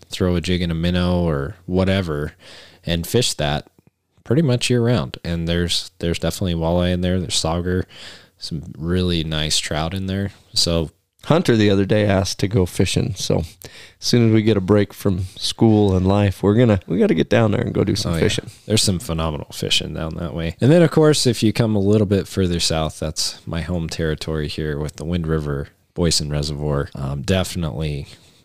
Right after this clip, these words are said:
Speaker 1: an incredible fishery for walleye. There's no doubt about that. It's
Speaker 2: I don't know if it's incredible,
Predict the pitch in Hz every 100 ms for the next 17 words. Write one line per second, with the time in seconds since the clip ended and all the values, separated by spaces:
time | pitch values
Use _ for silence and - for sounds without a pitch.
0 | - 78 76 - 87 78 76 - 85 -
1 | 78 71 76 71 82 85 85 85 82 78
2 | - - 80 78 85 82 80 78 78 73
3 | - 69 71 - - 92 151 110 98 -
4 | - - - - - -